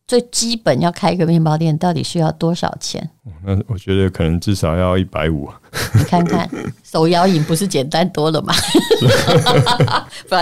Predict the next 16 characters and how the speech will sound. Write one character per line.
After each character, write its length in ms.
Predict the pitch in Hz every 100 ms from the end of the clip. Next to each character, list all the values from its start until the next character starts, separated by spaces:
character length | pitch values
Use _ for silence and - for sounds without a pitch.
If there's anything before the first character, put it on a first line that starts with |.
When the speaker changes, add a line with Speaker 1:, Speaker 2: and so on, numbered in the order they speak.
| 170
Speaker 1:
对， 120 | 196
其 180 | - 214
实 140 | 214
手 160 | 185 143
摇 160 | 160
饮 180 | 160 143
也 160 | 127 131
要 180 | 165 143
很 220 | - 147
多 200 | 156 165
的 100 | 156
设 220 | 156 160
备 200 | 156 156
问 220 | 151 151
题， 220 | 156 - -
但 180 | 180